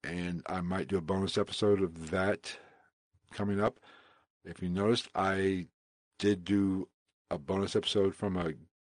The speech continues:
Gettysburg video I saw. Be sure to check that out on YouTube. And while you're there, be sure to subscribe to the YouTube channel. That would greatly help me out, trying to get those subscriber numbers up.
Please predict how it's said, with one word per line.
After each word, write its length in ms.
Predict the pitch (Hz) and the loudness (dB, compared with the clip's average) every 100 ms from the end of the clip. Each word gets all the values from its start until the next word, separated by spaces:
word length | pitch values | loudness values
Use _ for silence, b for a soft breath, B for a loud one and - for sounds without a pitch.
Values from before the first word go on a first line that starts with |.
| _ _ | _ _
Gettysburg 500 | - 95 98 87 90 | 0 2 2 0 -2
video 400 | 80 85 87 85 | -2 -2 0 0
I 140 | 80 78 | 0 -2
saw. 360 | - 87 92 110 b b b b _ - | -2 0 0 -2 b b b b _ -10
Be 100 | 87 | -4
sure 200 | 98 90 | 0 0
to 60 | |
check 260 | - 95 85 | 0 -2 0
that 180 | 92 92 | 0 0
out 220 | 92 - - | 0 -2 -4
on 360 | 90 90 85 - b b b b _ - | -4 -2 -4 -10 b b b b _ -4
YouTube. 400 | 95 85 107 117 - _ | -2 0 0 -2 -8 _
And 180 | 87 87 | -6 -2
while 140 | 87 | -2
you're 80 | 87 | -2
there, 320 | 85 90 98 - _ _ | -2 0 -2 -4 _ _
be 100 | 92 | -8
sure 220 | - 92 | -6 -6
to 120 | - | -4
subscribe 580 | - 90 - - 95 98 | -4 -4 -4 -2 0 0
to 100 | - | -2
the 220 | 98 104 | -4 -2
YouTube 240 | 104 120 110 | -2 -4 0
channel. 340 | 135 131 151 B B B B B B - | 2 2 0 B B B B B B -4
That 300 | 92 98 95 | 2 4 2
would 220 | 95 78 | 0 -4
greatly 880 | - 90 104 104 - - 104 101 95 | -6 4 6 6 2 -6 0 0 0
help 340 | - 110 - | 4 4 4
me 300 | 101 104 107 _ | 2 2 0 _
out, 440 | 98 107 151 - - - _ - | 2 4 2 0 -14 -18 _ -12
trying 240 | - 90 | -4 -2
to 40 | 90 | 0
get 140 | 98 | 2
those 160 | 98 - | 2 2
subscriber 420 | 90 - 98 95 | -4 -2 0 0
numbers 320 | 95 92 90 | 0 -2 2
up. 180 | 110 | 2